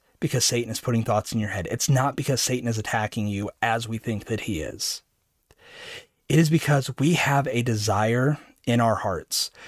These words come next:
We have something that we truly want. We want comfort. We want power. We want control.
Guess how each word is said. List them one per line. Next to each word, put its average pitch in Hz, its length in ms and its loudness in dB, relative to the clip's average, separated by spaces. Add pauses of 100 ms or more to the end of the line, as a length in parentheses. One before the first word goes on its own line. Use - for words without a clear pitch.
(140)
We 151 120 4
have 170 160 4
something 135 280 2
that 120 80 -2
we 143 120 4
truly 139 400 2
want. 107 240 0
We 139 80 4
want 120 180 0
comfort. 165 460 4
We 120 120 0
want 113 300 0
power. 151 420 4
We 135 120 2
want 117 240 -2
control. 143 840 4